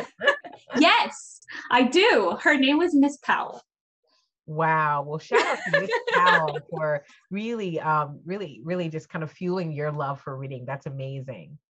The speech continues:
Speaker 2: Now, when I think about, you know, she ignited that love of reading for you, but, you know, there's some children out there who are still struggling with reading, right? What can teachers do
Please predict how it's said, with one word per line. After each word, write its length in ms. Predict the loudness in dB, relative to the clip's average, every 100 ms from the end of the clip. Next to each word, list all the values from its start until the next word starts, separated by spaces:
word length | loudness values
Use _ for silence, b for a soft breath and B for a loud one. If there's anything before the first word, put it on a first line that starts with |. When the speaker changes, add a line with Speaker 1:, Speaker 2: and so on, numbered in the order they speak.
| _ b b b b b _
Speaker 2:
Now, 200 | 2 2
when 140 | 0 -2 -2
I 80 | -4
think 240 | -4 -8
about, 220 | -2 -2
you 80 | -2
know, 80 | -6
she 220 | -8 -12
ignited 500 | -10 -4 -2 -2 -2
that 180 | -4 -4
love 220 | -4 -4
of 140 | -6 -8
reading 240 | -8 -10
for 160 | -12 -12
you, 520 | -12 -10 -8 -8 -8
but, 100 | -12 -12
you 80 | -10
know, 20 |
there's 160 | -10 -10
some 160 | -12 -14 _
children 300 | -10 -8 -8
out 100 | -8
there 120 | -8
who 160 | -8 -10
are 80 |
still 240 | -10 -12 -12
struggling 600 | -4 -2 0 -4 -8 -8
with 140 | -14 -12
reading, 200 | -12 -10
right? 140 | -12 b b -8
What 320 | -4 -4 -6 _
can 260 | -10 -10
teachers 420 | -8 -12 -10 -14 -12
do 560 | -8 -4 -4 -4 -8